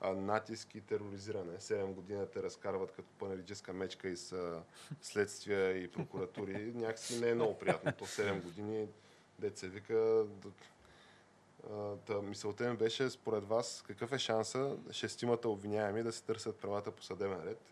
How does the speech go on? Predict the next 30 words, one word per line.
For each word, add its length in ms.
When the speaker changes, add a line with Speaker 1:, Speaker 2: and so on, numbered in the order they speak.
Speaker 1:
И 100
говорейки, 480
нали, 180
за 140
пиене 300
на 120
студена 380
вода, 240
какъв 280
е 60
шанса 420
ние, 200
данъкоплатците, 920
да 160
платиме 640
и 80
това 200
удоволствие 540
Speaker 2:
Е, 40
след, 200
Speaker 1:
на 160
българската 440
Speaker 2:
аз 140
след 60
Speaker 1:
прокуратура? 260
Speaker 2:
четири-пет 500
години 220
ще 120
ги 60
платиме. 460